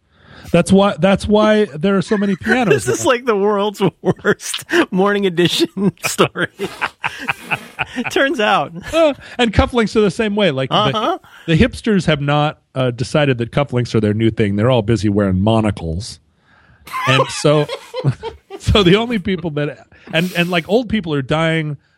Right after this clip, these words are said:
Speaker 1: by, seriously, by the tens of thousands every day.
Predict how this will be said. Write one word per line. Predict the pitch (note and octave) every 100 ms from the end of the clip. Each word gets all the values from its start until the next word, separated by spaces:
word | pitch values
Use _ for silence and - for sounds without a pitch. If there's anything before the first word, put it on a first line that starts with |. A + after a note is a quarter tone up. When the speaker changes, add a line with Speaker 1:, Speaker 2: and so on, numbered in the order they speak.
| _ _ C3
Speaker 1:
by, | C3+ -
seriously, | - A#3 F#3+ - C3 A#2+
by | A2 B2+
the | A2
tens | G#2 E3+ E3 C3+
of | A#2
thousands | G#2+ G2+ F2 F2
every | G2+ G2 F2+
day. | D#2+ C#2 F2